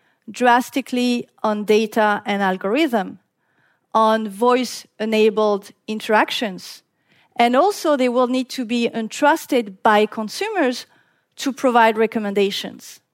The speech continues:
This is why I like, this is what I like summarizing in three words, in the three imperatives that are data, tech, and trust. So the moment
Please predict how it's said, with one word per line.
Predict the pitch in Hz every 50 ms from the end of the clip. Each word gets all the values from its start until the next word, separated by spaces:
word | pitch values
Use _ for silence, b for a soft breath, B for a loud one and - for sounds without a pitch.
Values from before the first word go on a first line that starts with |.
| _ _ _ _ _ _ _ B B B B B B B B B B B
This | 202 220 302 311 - 370
is | 349 302 311
why | 311 302 302 294 - -
I | - 233 240
like, | 233 233 233 226 226 - -
this | - 269 254 -
is | 269 254
what | 262 277 269 - - -
I | 247 240 262 285
like | 285 247 208 196 196 190
summarizing | - - - 233 233 226 214 208 214 220 208 247 226 208
in | 208 196
three | - - 233 220
words, | 202 185 202 196 190 - - - - - - _ _ -
in | 208 208
the | 202 196
three | 190 - - 247 240 226
imperatives | 214 - 220 202 202 190 196 - 196 - - - -
that | - - 208
are | 190 185 185 185 - _ _ _
data, | - 214 214 220 220 - - 202 262 - _ _ _ _ _ _ _ _ _ _ _ _ _ -
tech, | - 240 220 214 247 - - - - _ _ _ _ _ _ _ _ -
and | 107 107 101
trust. | - 107 - - - - - - - _ _ _ _ _ _ _ _ _ _ _ _ _ _ _ _ _ _ _ _ _ _ _ _ -
So | - - - 294 254 226 185 - - _ _ _ _ _ _ _ - - -
the | 240 233
moment | 240 254 302 359 403 392 359 339 330 320 302 - - -